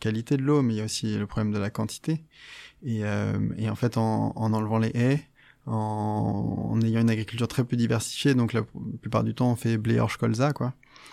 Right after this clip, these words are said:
Il n'y a pas grand-chose d'autre. On a du mal à ralentir l'eau, et donc l'eau a du mal à descendre dans les nappes.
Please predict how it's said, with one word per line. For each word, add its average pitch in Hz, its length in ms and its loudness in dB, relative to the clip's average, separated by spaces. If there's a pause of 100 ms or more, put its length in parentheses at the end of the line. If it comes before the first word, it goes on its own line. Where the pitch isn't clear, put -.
(140)
Il - 20 -2
n'y 113 60 2
a 107 40 0
pas 110 120 2
grand-chose 110 400 -2
d'autre. 147 260 0 (320)
On 113 140 4
a 113 60 6
du 113 120 2
mal 131 180 8
à 113 300 4
ralentir 123 480 6
l'eau, 135 220 6
et 127 60 4
donc 117 220 2
l'eau 131 180 4
a 120 60 4
du 113 120 0
mal 120 120 4
à 117 60 4
descendre 117 460 2
dans 113 100 2
les 113 80 2
nappes. 113 240 0